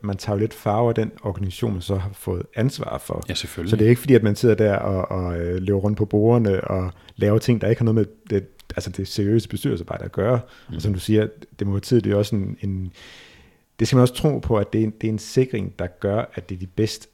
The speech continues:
Speaker 1: egnede, der så får
Speaker 2: Præcis.
Speaker 1: opgaven. Jeg har også lyst til at nævne,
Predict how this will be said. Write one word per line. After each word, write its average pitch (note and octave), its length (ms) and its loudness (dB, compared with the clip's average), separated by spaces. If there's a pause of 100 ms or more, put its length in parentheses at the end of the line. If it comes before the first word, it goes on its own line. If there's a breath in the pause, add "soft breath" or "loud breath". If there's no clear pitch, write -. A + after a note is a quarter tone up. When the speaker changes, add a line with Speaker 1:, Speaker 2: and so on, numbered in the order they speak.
(140)
Speaker 1:
egnede, A2+ 440 0 (200)
der F2 60 -6
så E2+ 180 -6
får - 540 -8
Speaker 2:
Præcis. - 200 -6
Speaker 1:
opgaven. C2+ 460 -6 (760 loud breath)
Jeg - 60 -2
har - 20 2
også C#3+ 160 6
lyst C3+ 100 6
til C#3+ 60 10
at A#2+ 60 8
nævne, A#2 320 6